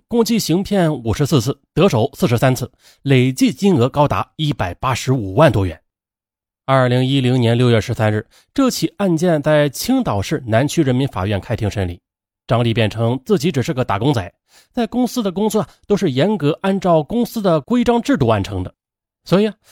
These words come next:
他的工作业绩也不能代表其在犯罪中所起到的作用。其他十四名员工啊，当然也是纷纷的为自己的罪行极力的开脱。然而此时啊，这戏剧性的一幕出现了：老板孟祥春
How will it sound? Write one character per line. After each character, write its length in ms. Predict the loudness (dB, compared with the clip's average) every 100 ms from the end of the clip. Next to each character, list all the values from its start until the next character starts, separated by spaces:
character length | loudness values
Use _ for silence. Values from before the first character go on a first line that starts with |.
| _
他 140 | -4
的 120 | -2 0
工 160 | 0
作 120 | 0
业 220 | 0 0 0
绩 160 | -2
也 160 | -4 -6
不 220 | -4 -2
能 120 | -2
代 160 | 0 0
表 220 | 2 0
其 220 | 0 -2
在 120 | 0
犯 240 | -2 -2 -2
罪 220 | 0 -2
中 320 | 2 2 2
所 220 | -2 -4
起 180 | -2 -4
到 160 | -4 -2
的 100 | -2
作 220 | 0 0
用。 100 | 0 _ _ _ _ _ _
其 200 | -6 -2
他 160 | 0 0
十 200 | -2 0
四 100 | 2
名 140 | 2
员 180 | 2 2
工 100 | -2
啊， 120 | -4 -2
当 100 | 0
然 140 | 2
也 80 | 0
是 160 | 0 -2
纷 240 | 2 2
纷 140 | 4 0
的 100 | 4
为 140 | 2
自 120 | 2
己 80 | 0
的 120 | 0
罪 180 | 2 2
行 260 | 2 0 0
极 220 | 0 0
力 140 | 0
的 80 | -2
开 180 | -2 0
脱。 260 | 0 -2 _ _ _ _ _ _ _
然 140 | -6
而 220 | -4 -4 -4
此 160 | -6
时 140 | -6 -6
啊， 180 | -8 _ _ _ _ -4
这 80 |
戏 360 | -4 -2 -4 0
剧 100 | 0
性 140 | 0
的 100 | 0
一 80 | 0
幕 120 | 0
出 140 | 0 0
现 160 | -2
了： 80 | -6 _ _ _ _ _ _ -2
老 340 | 0 4 2
板 240 | 2 0
孟 240 | 2 2 2
祥 300 | 0 -2 -2
春 260 | 2 2